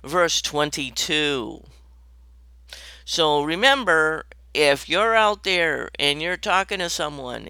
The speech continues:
and you, and the Spirit tells you, and that's part of it, is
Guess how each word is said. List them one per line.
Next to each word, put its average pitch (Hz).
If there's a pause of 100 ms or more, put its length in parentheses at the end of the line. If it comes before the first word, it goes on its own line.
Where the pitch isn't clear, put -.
and 151 (340)
you, 185 (200)
and 147
the 135
Spirit 247
tells 254
you, 127
and 185
that's 202
part -
of 147
it, 147
is -